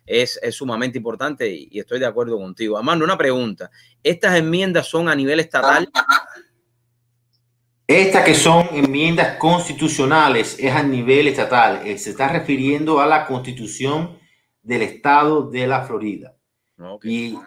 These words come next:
Speaker 2: acabamos de terminar las seis enmiendas a la Constitución estatal.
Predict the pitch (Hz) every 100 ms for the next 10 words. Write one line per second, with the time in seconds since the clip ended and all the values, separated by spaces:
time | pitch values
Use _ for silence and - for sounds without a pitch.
0 | 110 110 113 104 117 131 156 170 170 147
1 | 135 127 135 151 151 131 131 - 156 160
2 | 170 - 135 135 139 147 156 151 151 156
3 | 160 - - 135 160 156 147 135 131 143
4 | 131 135 147 143 - 101 - 104 -